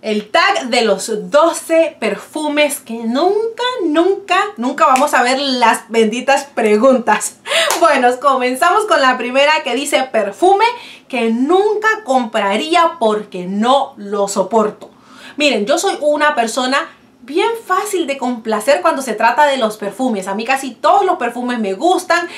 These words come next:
El único que me había causado el, "uh", había sido Ángel, pero mis gustos han cambiado y, pues, ya Ángel me gusta. Y decía yo: "No, pues ahora sí me declaro que soy amante de todos los perfumes porque todos me gustan".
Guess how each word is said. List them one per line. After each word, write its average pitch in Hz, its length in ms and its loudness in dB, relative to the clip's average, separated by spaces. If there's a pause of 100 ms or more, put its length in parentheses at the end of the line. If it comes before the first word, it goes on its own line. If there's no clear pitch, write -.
(160)
El 208 300 0
único 440 360 2
que 349 100 0
me 277 80 -4
había 247 180 0
causado 247 460 2
el, 185 260 -6
"uh", 269 220 0 (100)
había 214 240 0
sido 214 440 -4
Ángel, 302 540 2 (280)
pero 285 180 2
mis 262 220 -4
gustos 330 480 -2
han 240 220 0
cambiado 294 840 2
y, 247 220 -10
pues, 196 320 -6 (180)
ya 220 200 4
Ángel 226 300 -4
me 208 100 -4
gusta. 302 600 -2 (340)
Y 285 80 -8
decía 294 360 2
yo: 302 140 0
"No, 453 240 0
pues 294 140 2
ahora 269 260 4
sí 269 140 -6
me 269 160 -4
declaro 220 520 2
que 240 100 -10
soy 220 220 -4
amante 247 420 -2
de 220 100 -2
todos 214 160 -2
los 226 120 -2
perfumes 262 380 -6
porque 285 240 -4
todos 320 400 2
me 254 160 -4
gustan". 202 460 -8